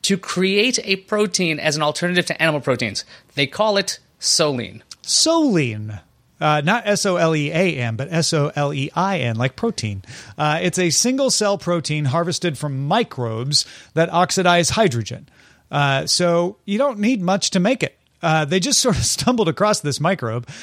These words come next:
Speaker 2: Uh, you mix the microbes with some C O two, plenty of that around, uh, a little bit of water, uh, a little bit of electricity, and poof, they make protein. Its byproduct is also water, with some bits of soline left in it that you don't harvest.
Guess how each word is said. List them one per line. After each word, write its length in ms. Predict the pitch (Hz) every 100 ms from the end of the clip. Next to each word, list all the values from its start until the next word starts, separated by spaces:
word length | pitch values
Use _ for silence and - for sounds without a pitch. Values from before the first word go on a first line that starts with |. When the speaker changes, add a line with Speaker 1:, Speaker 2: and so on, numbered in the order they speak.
| - 131
Speaker 2:
Uh, 240 | 139 131
you 160 | 143 151
mix 220 | 170 202
the 80 | 220
microbes 520 | 180 160 175 165 135
with 140 | 131 139
some 160 | 151
C 220 | 123 196
O 80 | 202
two, 400 | 196 180 208 247 - _
plenty 260 | - 160 156
of 80 | 139
that 180 | 190
around, 360 | 254 147 175 214 - - -
uh, 220 | 131 135
a 20 | 135
little 220 | 160 160
bit 100 | 147
of 80 | 131
water, 440 | 139 170 254 294 - _ _ -
uh, 420 | 139 139 139 139 170
a 40 |
little 200 | 156 160
bit 120 | 156
of 80 | 151
electricity, 720 | 147 147 - 202 233 262 269
and 320 | 190 151 151 143
poof, 440 | 240 240 240 - - 156
they 180 | 170
make 320 | 208 190 202 -
protein. 520 | 240 240 165 104 92 _
Its 240 | 143 143
byproduct 680 | - 156 170 160 156 156 - - - -
is 140 | 156 147
also 300 | 180 - 160
water, 520 | 135 143 127 127 208 - - _ -
with 140 | 147
some 220 | - 156
bits 220 | 135 139
of 60 | 120
soline 640 | - 151 143 139 135 131 110 -
left 300 | 147 139 143
in 100 | 131
it 120 | 131
that 80 | 139
you 100 | 135
don't 220 | 127 139
harvest. 520 | - 220 127 135 -